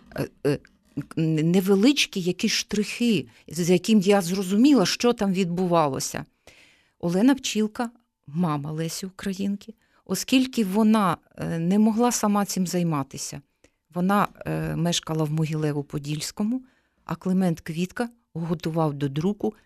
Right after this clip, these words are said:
перше багатотомне видання творів Лесі Українки. І, е, зверталися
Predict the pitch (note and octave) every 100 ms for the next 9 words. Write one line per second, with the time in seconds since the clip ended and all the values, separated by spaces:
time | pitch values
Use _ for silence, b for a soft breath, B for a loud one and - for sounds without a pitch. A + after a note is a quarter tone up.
0 | b _ - F3+ D#3+ - - A#3+ B3+ D3
1 | D#3 D#3 - D3+ - E3+ A#3 A3+ D#3+ D3+
2 | C#3+ D#3+ F3+ F#3+ F#3 B B B - -
3 | E3 F3 F3+ D#3 D3+ D3+ D#3 - D#3 D3
4 | D3 - - _ b b b b b b
5 | F#3+ G3+ F3+ D3 D#3+ D#3 D3 F#3 F#3+ G#3
6 | - A#3+ D4+ A#3+ - - D#3+ D#3